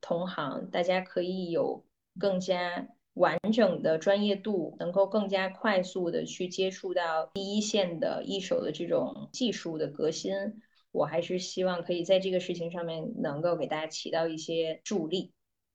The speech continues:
另外一个层面就是，我还是希望咖啡的这种培训可以真的深入到，呃，咖啡消费者这个人群里边去。可能对于大家来说，咖啡的技能养成只是行业内的人群的需求，但实际上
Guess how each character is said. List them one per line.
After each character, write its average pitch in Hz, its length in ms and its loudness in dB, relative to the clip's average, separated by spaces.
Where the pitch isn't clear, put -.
另 277 140 8
外 277 160 12
一 - 20 10
个 247 80 10
层 202 220 0
面 208 200 0
就 208 120 0
是， 208 100 -2
我 170 160 2
还 165 160 -4
是 220 140 -2
希 226 220 0
望 226 220 2
咖 226 220 -2
啡 247 240 2
的 185 380 4
这 202 160 -2
种 170 160 0
培 160 240 -2
训 208 300 2
可 185 200 4
以 196 140 0
真 220 260 4
的 185 340 6
深 226 320 2
入 233 220 2
到， 180 460 2
呃， - 240 2
咖 214 180 2
啡 220 180 4
消 269 260 8
费 269 180 6
者 - 180 -2
这 175 80 -8
个 170 100 2
人 143 200 -2
群 - 160 -10
里 - 80 -6
边 - 180 -4
去。 - 280 -12
可 185 80 -4
能 175 320 0
对 220 140 2
于 180 340 2
大 202 140 4
家 202 140 6
来 175 200 6
说， 196 220 2
咖 202 180 0
啡 208 140 0
的 208 60 0
技 233 160 -4
能 190 180 2
养 180 180 0
成 - 200 -6
只 147 160 -12
是 - 160 -4
行 180 220 -2
业 202 60 0
内 233 180 4
的 147 320 0
人 175 220 6
群 180 220 -6
的 180 100 6
需 254 260 2
求， 156 300 2
但 196 220 4
实 170 180 -4
际 226 180 0
上 202 320 2